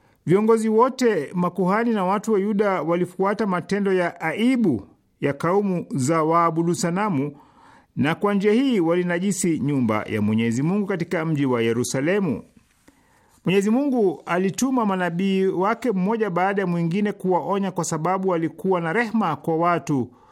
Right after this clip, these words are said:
na nyumba yake, lakini wana wa Israeli waliwakejeli manabii wa Mwenyezi Mungu, hawakusikiliza ujumbe wao na waliwavunjia heshima kwa namna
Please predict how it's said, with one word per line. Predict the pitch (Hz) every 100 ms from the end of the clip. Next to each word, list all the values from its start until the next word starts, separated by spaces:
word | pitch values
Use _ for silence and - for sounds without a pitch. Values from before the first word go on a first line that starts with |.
| - - - _
na | 139 160 135
nyumba | 131 117 120
yake, | 123 -
lakini | 98 - 220 123 - - _ _ _ - 101
wana | 147 175
wa | 160
Israeli | 147 - 131 127 95 85 - _ _ _ -
waliwakejeli | 95 107 117 147 143 185 196
manabii | 185 180 175 196 196
wa | 180
Mwenyezi | 175 170 160
Mungu, | 151 131 95 73 - _ _ _
hawakusikiliza | - 127 156 190 - 202 190 226 220
ujumbe | 202 196 185
wao | 190 180 117 90 - _ -
na | 110 107 147 151 127 - - 104 104 135 143 139 139 131 - - - - -
waliwavunjia | - 120 139 - - 135 147 139 151
heshima | 147 135 214 208
kwa | 175 160
namna | 165 190 175 156